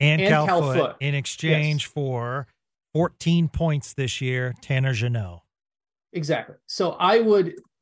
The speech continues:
Speaker 2: would you rather have the return Nashville got or the return that San Jose got? And I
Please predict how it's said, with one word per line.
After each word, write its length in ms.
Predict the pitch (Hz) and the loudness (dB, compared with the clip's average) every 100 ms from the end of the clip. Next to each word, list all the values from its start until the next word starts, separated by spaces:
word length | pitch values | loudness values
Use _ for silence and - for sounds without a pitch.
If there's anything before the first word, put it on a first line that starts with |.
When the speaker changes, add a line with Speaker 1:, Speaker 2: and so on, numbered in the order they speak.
| _ | _
Speaker 2:
would 260 | 180 185 175 | 0 2 2
you 220 | 202 226 | -2 0
rather 400 | 202 185 196 196 | 2 2 2 -2
have 380 | 165 175 170 160 | -2 -2 -2 -6
the 120 | 165 | -8
return 640 | 151 151 165 165 151 139 | -8 -8 -6 -4 -4 -4
Nashville 520 | 139 131 151 - 185 | -4 -4 -4 -4 -2
got 420 | 175 160 190 247 - _ _ _ _ _ _ | 0 2 2 -2 -10 _ _ _ _ _ _
or 140 | 185 | -2
the 140 | 180 170 | 0 -2
return 680 | 165 - 170 175 170 160 156 | -4 -4 -4 0 -2 -4 -6
that 380 | 160 160 160 - | -2 0 0 -4
San 320 | - 185 170 | -8 -6 -2
Jose 320 | 160 147 208 | -2 -2 -2
got? 320 | 202 117 - - | -2 -6 -12 -10
And 180 | 185 175 | -8 -4
I 220 | 196 208 | -2 -2